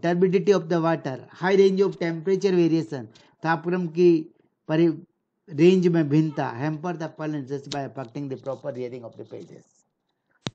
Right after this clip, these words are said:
अब लास्ट में suggestion for the pearl industry है। During the pearl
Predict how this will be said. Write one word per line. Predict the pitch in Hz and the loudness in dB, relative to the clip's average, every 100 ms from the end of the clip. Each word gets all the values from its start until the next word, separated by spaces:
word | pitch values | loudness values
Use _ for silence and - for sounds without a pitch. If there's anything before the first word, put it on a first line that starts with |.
| _ _ _ _ _ _ _ | _ _ _ _ _ _ _
अब | 180 175 | 0 4
लास्ट | 160 147 143 | 4 2 -2
में | 151 151 | -4 -4
suggestion | - 131 143 143 151 | -2 -2 -2 -2 -4
for | 139 131 | -4 -6
the | 127 | -6
pearl | - 143 | -4 -4
industry | 135 120 117 117 135 | -4 -6 -10 -10 -6
है। | 123 123 139 _ _ _ _ _ _ 151 | -4 -6 -10 _ _ _ _ _ _ 2
During | 170 170 | 2 4
the | 170 | 0
pearl | 165 175 180 | -2 -2 -2